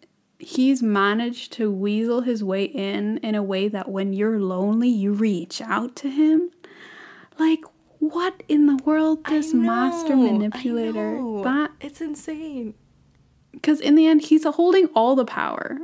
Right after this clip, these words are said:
Speaker 1: okay? He, he, first of all, has a girlfriend who's none the wiser. Then he's telling you what's right and what's wrong. And then he's making you want to reach out to him,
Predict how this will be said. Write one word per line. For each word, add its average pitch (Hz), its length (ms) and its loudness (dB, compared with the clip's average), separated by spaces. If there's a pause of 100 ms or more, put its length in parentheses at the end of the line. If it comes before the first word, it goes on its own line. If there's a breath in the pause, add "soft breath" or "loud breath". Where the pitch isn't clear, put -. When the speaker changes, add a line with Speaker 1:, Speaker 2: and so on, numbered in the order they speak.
Speaker 1:
okay? 226 400 -4
He, 254 300 0 (100)
he, 262 220 -2
first 277 280 -2
of - 40 -6
all, 208 160 -2
has 214 220 -2
a 196 60 -2
girlfriend 202 500 -6
who's 208 240 -6
none 190 240 -4
the 180 80 -8
wiser. - 580 -6 (480 loud breath)
Then 277 280 4
he's 254 260 2
telling 233 380 -2
you 233 180 -2
what's 196 220 -4
right 196 240 -2
and 208 100 -4
what's 190 220 -12
wrong. 220 500 -4 (500 soft breath)
And 254 160 4
then 294 160 4
he's 302 160 8
making 262 460 4
you 233 140 2
want 220 400 0
to 233 140 -2
reach 185 260 -6
out - 200 -6
to - 80 -8
him, 247 380 -8